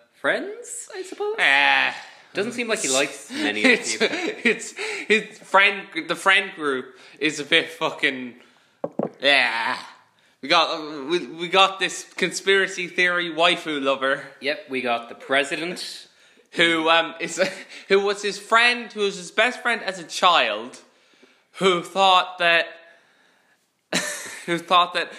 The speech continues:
Speaker 2: "No, don't worry, you're gonna be a really big success." He, uh, doesn't.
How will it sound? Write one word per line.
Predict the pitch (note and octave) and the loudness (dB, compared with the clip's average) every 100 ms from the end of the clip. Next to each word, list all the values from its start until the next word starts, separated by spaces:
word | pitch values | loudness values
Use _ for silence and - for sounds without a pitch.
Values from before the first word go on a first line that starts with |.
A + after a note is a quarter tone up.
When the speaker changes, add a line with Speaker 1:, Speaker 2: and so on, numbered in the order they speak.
| - | -4
Speaker 2:
"No, | G#3 G#3+ | 2 2
don't | G#3+ A3 | 2 -4
worry, | E3 F3 F3 - | -2 -2 -2 -4
you're | A3 | -4
gonna | A3 G#3 F3+ | -2 -4 -2
be | F3 | -4
a | D3 | -4
really | D#3+ G#3 G3+ | -2 -2 -2
big | F#3+ F#3+ F#3+ | -2 -2 -2
success." | F3 - F#3 D3 - - | -10 0 2 2 -4 -14
He, | - D#3 | -2 2
uh, | G3+ | 2
doesn't. | G3+ A3+ F#3 F3+ | 2 -2 -2 -6